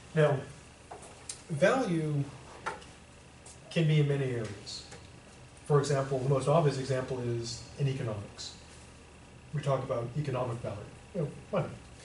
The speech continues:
There's also things like strategic value,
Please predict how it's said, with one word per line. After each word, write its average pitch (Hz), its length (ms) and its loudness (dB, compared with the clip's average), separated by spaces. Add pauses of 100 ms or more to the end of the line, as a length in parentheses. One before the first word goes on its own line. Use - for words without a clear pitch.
(680)
There's 151 200 4
also 151 340 6
things 143 440 4
like 131 200 2
strategic 156 540 -2
value, 107 200 -2